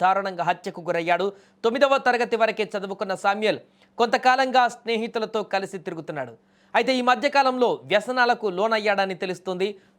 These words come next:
ఆరు నెలల క్రితం ఇంద్రపాలెంలోని ఓ సెల్ ఫోన్ షాప్లో పనికి చేరాడు. నిన్న రాత్రి తొమ్మిది గంటలకు పని ముగించుకొని ఇంటికి వచ్చాడు. ఆ తర్వాత త-, తల్లికి చెప్పి తన స్నేహితులైనటువంటి శ్రీనివాస్,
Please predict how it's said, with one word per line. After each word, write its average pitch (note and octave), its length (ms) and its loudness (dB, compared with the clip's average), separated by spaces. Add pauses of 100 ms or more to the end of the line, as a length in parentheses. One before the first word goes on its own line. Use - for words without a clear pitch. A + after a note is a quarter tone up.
ఆరు A3+ 260 4 (100)
నెలల G#3+ 220 4
క్రితం G3 440 -2 (260)
ఇంద్రపాలెంలోని A3+ 1040 0
ఓ G3 120 -2
సెల్ A3+ 380 -4
ఫోన్ A3+ 180 -4
షాప్లో G3 420 0
పనికి F#3+ 460 -6
చేరాడు. C3 300 -6 (400)
నిన్న A#3 260 2
రాత్రి C4 400 0
తొమ్మిది B3+ 340 -2
గంటలకు A#3 400 -2
పని A3 260 0
ముగించుకొని G#3+ 640 -4 (120)
ఇంటికి G3+ 300 -8
వచ్చాడు. F#3 460 -2 (240)
ఆ G3+ 80 4
తర్వాత A#3+ 400 2
త-, G#3 360 0
తల్లికి A#3+ 380 0
చెప్పి B3 220 -2
తన A3 180 0
స్నేహితులైనటువంటి A3+ 1200 -2 (100)
శ్రీనివాస్, A#3 580 0